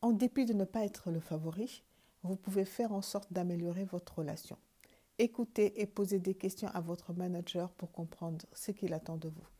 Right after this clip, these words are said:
Il serait certainement intéressant d'avoir une conversation, identifier ce sur quoi vous devez travailler, redéfinir le cadre et avancer. Malgré vos efforts dans la durée,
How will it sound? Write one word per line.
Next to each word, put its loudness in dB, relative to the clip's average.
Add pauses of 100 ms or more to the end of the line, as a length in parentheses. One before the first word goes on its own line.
(280)
Il 0
serait 0
certainement -2
intéressant -6
d'avoir -2
une -4
conversation, -8 (460)
identifier 2
ce -2
sur -6
quoi -2
vous -4
devez -2
travailler, -6 (300)
redéfinir 2 (100)
le -2
cadre -4 (280)
et -8
avancer. -6 (380)
Malgré 4
vos 4
efforts -2
dans -2
la 0
durée, -4